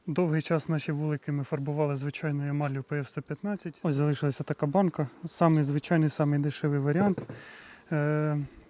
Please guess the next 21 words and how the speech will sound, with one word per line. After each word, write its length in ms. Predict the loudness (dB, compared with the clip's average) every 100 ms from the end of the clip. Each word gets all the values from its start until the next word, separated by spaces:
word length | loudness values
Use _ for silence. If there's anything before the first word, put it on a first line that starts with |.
| -6
але 420 | -2 2 2 0 -2
до 140 | -4 -4
чого 220 | -4 -4
це 100 | -4
призводить? 600 | -4 -4 -4 -4 -6 -10 -18 0
Іноді, 560 | 4 4 4 2 2 2
ну, 280 | 0 0 0
проходив, 480 | -2 0 0 0 -4 -2
проходив 380 | 2 4 4 2
цей 180 | 2 2
номер, 240 | 4 4
було 220 | 2 2
нормально. 440 | 2 2 4 2 0 -4 -20 -20 -20 -20 -20 2
Але 420 | 6 8 8 4 0 -2
от 320 | 0 0 -6 -20 _ _ _ _ _ _ _ _ 0
дуже 320 | 4 6 4
часто 380 | 4 2 2 2
фарба 320 | 2 4 2
просто-напросто 800 | 2 0 2 2 2 -2 -4 -4
так 260 | -2 -4
сколюється. 640 | -6 2 4 4 2 -2